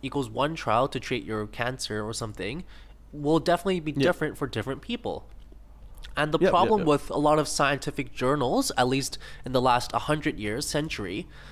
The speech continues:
Speaker 1: is that it's been on the assumptions of a white Caucasian, seventy K G, hundred and seventy-five centimeter male.
Speaker 2: <clears throat> Yep.
Speaker 1: And that doesn't work for other, um, other, other races, other, other genders, other,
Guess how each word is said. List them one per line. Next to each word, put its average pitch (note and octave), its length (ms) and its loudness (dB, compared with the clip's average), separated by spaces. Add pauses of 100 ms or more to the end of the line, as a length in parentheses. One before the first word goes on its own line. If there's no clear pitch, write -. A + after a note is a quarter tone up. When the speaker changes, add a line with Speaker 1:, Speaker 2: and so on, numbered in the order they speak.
(140)
Speaker 1:
is C3+ 140 -2
that C#3+ 260 2 (180)
it's - 160 -10
been D#3 160 0
on C#3 160 0
the D3+ 80 0
assumptions D3+ 600 -2
of B2+ 200 -2
a A#2 200 0
white C3 380 2
Caucasian, A#2+ 600 -2
seventy F3 320 0
K C#3 260 2
G, A#2 400 -2 (640)
hundred F3 420 0
and C#3 260 2 (760)
seventy-five D#3 680 2
centimeter C3 440 0
male. G#2+ 440 -4
Speaker 2:
<clears throat> - 420 6 (540)
Yep. B2+ 500 -2 (960)
Speaker 1:
And D#3 160 0
that F#3 140 4
doesn't G3 220 2
work G#3+ 220 4
for - 100 0
other, B2+ 380 0 (420)
um, G#2 640 0 (960)
other, C3 360 2
other B2 200 -2
races, F3 500 0
other, A2 340 -2
other G#2 260 -2
genders, E3+ 680 -2
other, A2+ 420 -2